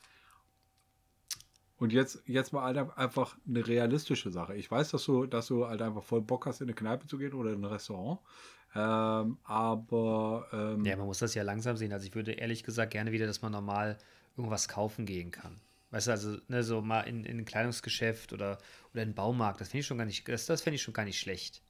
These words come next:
Speaker 1: Aber Baumärkte, sind Baumärkte nicht
Speaker 2: Ja,
Speaker 1: auf?
Speaker 2: ja, nee, ist alles zu. Du kannst
Speaker 1: Okay.
Speaker 2: dir da irgendwas bestellen, du kannst das, äh, Click and Collect
Speaker 1: Ja.
Speaker 2: holen, aber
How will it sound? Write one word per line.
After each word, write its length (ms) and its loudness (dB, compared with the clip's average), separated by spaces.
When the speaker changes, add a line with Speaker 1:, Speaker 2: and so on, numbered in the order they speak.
Speaker 1:
Aber 120 -12
Baumärkte, 580 -2
sind 280 -6
Baumärkte 380 -4
nicht 140 0
Speaker 2:
Ja, 140 6
Speaker 1:
auf? 60 6
Speaker 2:
ja, 120 4
nee, 160 -2
ist 120 -6
alles 240 -6
zu. 220 -4
Du 120 -16
kannst 160 0
Speaker 1:
Okay. 80 -2
Speaker 2:
dir 60 2
da 40 -4
irgendwas 340 0
bestellen, 460 0
du 80 -4
kannst 200 -4
das, 240 -6
äh, 140 -2
Click 240 -4
and 140 0
Collect 280 -2
Speaker 1:
Ja. 40 -8
Speaker 2:
holen, 320 4
aber 300 2